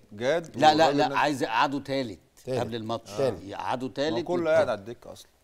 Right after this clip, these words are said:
Speaker 3: بغض النظر، ما
Speaker 2: لا،
Speaker 3: انت
Speaker 2: ما
Speaker 3: في
Speaker 2: في
Speaker 3: عندك
Speaker 2: تالت
Speaker 3: ترتيب.
Speaker 2: وفي رابع.
Speaker 1: انا عارف.
Speaker 2: بالذات
Speaker 3: طيب،
Speaker 2: الحراسة.
Speaker 3: رايك برضه يا كابتن كمونه، ورايك حتى واحنا بنتكلم في التغييرات والشكل اللي اتقلب بيه المباراه واتقلبت بيه المباراه و-، و-، وال-،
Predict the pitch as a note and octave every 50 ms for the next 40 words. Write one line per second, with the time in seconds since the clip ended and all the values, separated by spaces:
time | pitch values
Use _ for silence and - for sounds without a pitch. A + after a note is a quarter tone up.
0 | _ _ _ _ - - - _ - A2+ C#3 D3 C#3+ C3 C#3 E3 D#3+ C3 A#2+ A2+
1 | C#3 A2+ A#2+ B2 A2+ C#3+ C#3 B2+ C3 D#3 C#3+ D3 D3+ D3+ G#2+ B2 G#2+ - C#3 C3+
2 | C3+ C#3+ C#3+ B2+ G2 D#2 C#2+ - _ E2 F2 F#2 F#2 G2+ A#2 C#3 D3+ C#3+ - _
3 | _ _ _ _ _ - F#2+ F#2 F#2 F2+ A2+ A2+ E3 D3 A2+ F2+ G2+ A2 C#3+ F#3+
4 | A#3 G#3+ G3+ E3+ D3+ E3+ F#3+ F#3 E3 D#3+ - D3+ - D#3+ D3 - D3+ D3 D3+ F3
5 | A3 A#3 A3 - - C3 C#3+ E3+ G#3+ C4 B3+ A3+ - - - A#3 B3+ - - G3
6 | G3 - G#3+ G#3 F#3 F#3 F3 - - G#3 A3 G#3+ F3+ - - - - D#3+ D3 C#3+
7 | D3 D#3 F3+ G#3+ - - - - C#3+ C#3 - - G#3 G3+ - - D#3 D3+ C#3+ C#3
8 | C#3 - - D#3+ E3+ D#3 B2+ A2+ C#3 D#3+ E3+ E3 D3 C3 B2+ B2+ A#2+ A#2+ A#2+ A2+
9 | A2+ A#2+ C#3+ D3+ C#3+ - - C#3 C#3 C3+ B2 A#2+ C3+ C#3 C#3 C3 A2+ A2 G2+ B2
10 | C3+ C#3+ D3 - _ _ _ - - _ _ _ - A2 G#2 G#2 A2 A2+ A#2 A#2+
11 | A#2 A#2+ B2 - - B2 A#2+ A#2+ A#2+ B2 B2 B2 B2 B2 - A2 A#2+ B2 C3+ C3
12 | C3 B2+ B2 A#2+ -